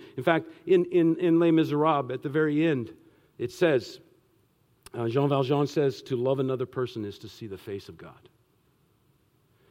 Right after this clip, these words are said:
No one has seen God, but you will see God in the lives of people who are loving. That's where you see God. That's what, that's what God, that's what he's like. That's what he loves.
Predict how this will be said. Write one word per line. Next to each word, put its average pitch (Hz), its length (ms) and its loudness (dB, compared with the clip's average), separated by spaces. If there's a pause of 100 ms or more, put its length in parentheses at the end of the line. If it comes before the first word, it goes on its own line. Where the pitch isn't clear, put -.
(260)
No 175 140 4
one 208 100 6
has 180 160 2
seen 170 180 4
God, 151 260 2
but - 200 -10
you 208 100 -2
will 185 180 0
see 202 240 -8
God 165 420 0
in 208 140 2
the 175 60 2
lives 165 360 0
of 160 120 -4
people 160 300 -6
who 131 180 -2
are 135 80 2
loving. 95 440 -8 (800)
That's 180 240 0
where 165 100 0
you 147 60 -2
see 131 180 -8
God. 87 240 -12 (840)
That's 175 160 2
what, 175 120 2 (200)
that's 202 180 2
what 185 140 2
God, 151 320 0
that's 165 180 -6
what 180 80 2
he's 156 120 2
like. 139 260 -4
That's 120 180 -8
what 131 80 -4
he 113 60 -2
loves. - 380 -14